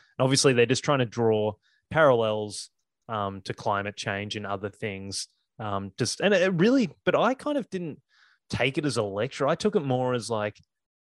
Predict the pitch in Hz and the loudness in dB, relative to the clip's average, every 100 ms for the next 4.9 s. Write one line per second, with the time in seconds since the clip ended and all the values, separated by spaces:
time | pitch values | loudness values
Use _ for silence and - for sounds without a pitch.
0 | - 127 143 220 - 196 - 131 - 117 | -12 -6 -4 -4 -4 -8 -2 -2 -2 -4
1 | 117 - 120 127 - 104 110 120 117 - | -4 -2 -2 -2 -2 0 0 -2 -6 -2
2 | 123 117 113 107 139 123 98 110 113 107 | -2 0 2 4 4 2 0 0 2 0
3 | 110 107 101 - - 131 131 196 151 196 | 0 -2 -4 -14 -2 0 2 2 2 2
4 | 190 - 175 233 196 - 107 - - | 0 -2 -2 -2 -4 -6 -6 -8 -10